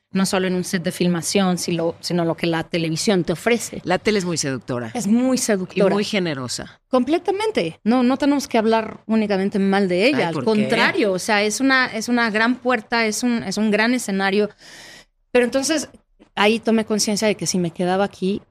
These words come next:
Speaker 1: pues iba a ser como mu-, bastante más limitado mi camino. Y entonces me fui y estudié teatro clásico y me
Speaker 2: Wow.
Speaker 1: puse súper seria y, este, me puse a, a, a, a contar,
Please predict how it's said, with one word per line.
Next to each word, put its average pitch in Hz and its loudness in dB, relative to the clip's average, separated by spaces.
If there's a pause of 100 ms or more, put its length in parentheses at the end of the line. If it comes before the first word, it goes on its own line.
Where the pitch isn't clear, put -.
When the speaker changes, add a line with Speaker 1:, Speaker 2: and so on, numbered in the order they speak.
(140)
Speaker 1:
pues - -4
iba 185 2
a 170 -2
ser 170 -2 (160)
como 170 -2 (500)
mu-, 208 2
bastante 214 0
más 214 2
limitado 190 2
mi 175 -2
camino. 175 -2
Y 185 -2
entonces 165 -2
me 175 0
fui 240 0
y 165 -6
estudié 170 -2
teatro 208 0
clásico 214 0
y 170 0
me 170 0
Speaker 2:
Wow. 135 -4
Speaker 1:
puse 196 -6
súper 185 -6
seria 185 0
y, 165 -2
este, 165 -4 (380)
me 170 0
puse 185 0
a, 175 -2
a, 160 -6 (260)
a, 175 -2
a 156 -2
contar, 190 -2